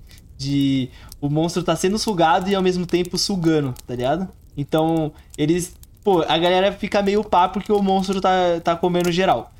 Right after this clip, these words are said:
Só que ao mesmo tempo a galera tá querendo monetizar em cima desse monstro, tá ligado? Então, porra. Mas é lógico, se a gente for entrar naquele bagulho que eu falei anteriormente, que é sobre o, o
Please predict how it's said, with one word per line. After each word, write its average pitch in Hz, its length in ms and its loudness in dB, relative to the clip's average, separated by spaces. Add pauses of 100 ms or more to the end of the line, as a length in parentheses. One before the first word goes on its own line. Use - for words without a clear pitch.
Só 175 160 -2
que 170 80 -2
ao 180 80 2
mesmo 202 300 0
tempo 196 320 -2
a 160 40 2
galera 156 280 2
tá 170 100 -2
querendo 165 320 -2
monetizar 160 640 -2
em 180 60 -4
cima 139 320 -6
desse 135 240 -6
monstro, 147 400 -6
tá 113 140 -14
ligado? 123 220 -6 (560)
Então, 131 200 -4 (280)
porra. 131 300 -2 (300)
Mas 165 180 2
é 180 80 4
lógico, 147 420 0 (220)
se - 100 -6
a 151 40 0
gente 156 160 -4
for 185 160 2
entrar 180 400 0
naquele 151 320 -2
bagulho 147 340 0
que - 80 -10
eu - 40 -2
falei 139 360 -2 (360)
anteriormente, 170 880 0 (520)
que 147 220 0
é 143 320 2
sobre 143 380 -2
o, 135 320 0
o - 120 -8